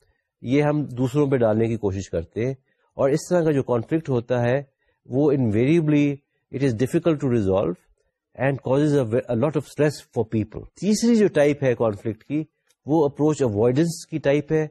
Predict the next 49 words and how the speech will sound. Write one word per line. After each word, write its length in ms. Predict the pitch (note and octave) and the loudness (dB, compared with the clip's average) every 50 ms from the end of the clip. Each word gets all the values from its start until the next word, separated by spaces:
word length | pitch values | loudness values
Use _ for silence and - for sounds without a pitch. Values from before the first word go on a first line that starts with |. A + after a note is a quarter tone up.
| _ _ - | _ _ -6
یہ 140 | - C3 C#3+ | -2 0 2
وہ 260 | C#3 D#3 E3+ F3 D#3 | 4 4 4 2 2
کانفلکٹ 580 | - - C#3 C#3 C3+ B2+ - D3+ C#3 - - D3+ | 0 -2 -2 -2 -2 -2 -4 -4 -4 -4 -2 0
ہے 240 | C#3+ C#3 C#3+ C#3+ C#3+ - _ _ _ - | 0 2 0 0 -4 -8 _ _ _ -8
جس 260 | - C3 C3 - - | -6 -6 -4 -2 0
میں، 280 | D#3 D3+ D3+ D3+ C#3+ C#3+ - _ _ - - | 2 4 4 4 2 -2 -6 _ _ -4 -2
you 80 | C#3 C#3+ | 0 2
know, 280 | D3+ D3+ D3+ D3 C#3+ - _ - C3+ | 4 4 2 2 0 -4 _ -8 -2
we 140 | C3 C#3+ D3+ C#3+ - | 0 0 0 0 2
see 240 | E3 E3 D#3+ D#3 D3+ - _ _ _ - A2 | 2 2 2 2 0 -2 _ _ _ -8 -8
attractive, 500 | G#2+ - - C3 C3+ - - - F3 D#3 - - _ - C#3+ | -6 -2 0 0 0 0 0 -2 -2 -2 -2 -10 _ -6 -4
you 80 | C#3+ C#3+ | 0 2
know, 200 | D#3 D#3 D#3 - B2 C3+ | 2 2 2 2 2 0
element 300 | C3+ D3 D3+ D#3 D#3+ D#3 D3+ - _ _ - B2+ | 2 2 2 2 0 0 -2 -8 _ _ -4 -2
and 80 | C#3+ D3+ D3 C3 | 0 0 2 0
then 160 | D#3 D#3 D3 | 0 0 2
there 160 | C#3+ D3 D3 | 2 2 2
is 40 | C#3+ | 2
an 320 | D#3 D3+ - _ - D3+ D#3+ | 2 0 -2 _ -4 -2 0
unattractive 500 | D#3+ D3 - - C3 A2+ - - B2 A2 | 0 0 0 -2 -4 -2 -2 -4 -6 -6
feature 640 | - _ _ _ - - A#2+ A2 - B2+ A#2+ A2+ G#2 G#2 _ _ _ _ _ _ _ - | -6 _ _ _ -8 -8 -6 -4 0 0 0 0 -2 -4 _ _ _ _ _ _ _ -8
in 80 | A2+ A2+ | -4 -2
this 280 | G#2+ A#2 A#2 - B1+ | 0 -2 -2 -2 -2
also۔ 420 | F#2+ A2 A#2+ A#2+ - - E3+ E3+ E3 - _ _ _ _ _ _ _ | 0 0 0 0 -2 -2 -2 -2 -2 -6 _ _ _ _ _ _ _
اس 200 | - F3 E3+ - | -2 -2 -2 0
قسم 260 | - G3 E3+ F#3 F3 | -2 0 0 2 2
کا 100 | D#3+ F3 | 2 2
جو 240 | E3 D#3+ D#3 D3 C#3 | 4 4 4 2 2
کانفلکٹ 600 | - _ _ _ - C3+ C#3+ C#3+ - E3+ D3+ - | -2 _ _ _ -2 -2 -2 0 0 -2 -2 -2
ہوتا 280 | C#3 C3+ C3 - - D3 | -2 -2 -2 0 0 2
ہے 60 | D3 | 2
وہ 120 | C#3+ C#3+ C3+ - C#3 | 2 2 0 0 0
for 100 | C3+ C3+ | 0 0
instance 400 | B2+ A#2 - C#3+ C3+ B2 A#2+ A2+ _ _ _ _ - A2+ | 0 0 0 -2 -2 -2 -4 -12 _ _ _ _ -6 -4
let's 300 | B2+ B2 - - - C#3+ | -4 -4 -4 -2 0 2
say 160 | C3+ C3 B2 A#2 - _ _ _ - | 2 2 2 0 -4 _ _ _ -4
کہ 420 | C#3 C3+ B2+ B2+ B2+ B2 A#2+ G#2+ - _ _ _ _ _ _ _ _ - | 0 2 2 4 4 4 2 0 -2 _ _ _ _ _ _ _ _ -4
آپ 260 | A2+ A#2 A#2 A2+ - | -2 0 0 0 0
میں 100 | C3+ C3 | -2 -2
سے 100 | A#2 B2+ - | -2 -2 -2
کچھ 200 | C#3 A#2+ - C3 | -4 -4 -2 0
لوگ 160 | B2+ B2 A#2+ | 0 2 2
ایسے 180 | A#2 G#2 A2+ B2 | 0 0 0 0
ہو 120 | A2 G#2+ | 0 0
سکتے 300 | G#2+ A2+ G#2 - - A#2+ | -2 -2 -4 -4 -4 -2
ہیں 60 | A#2 | -2
کہ 80 | G#2+ A#2+ | -2 0
جو 300 | G#2+ A#2 A#2 A#2 A2+ A2 | 0 0 0 0 0 -2
سگریٹ 360 | G#2+ - - A2 A#2+ A#2+ A2+ | -4 -6 -4 -2 -2 -2 -4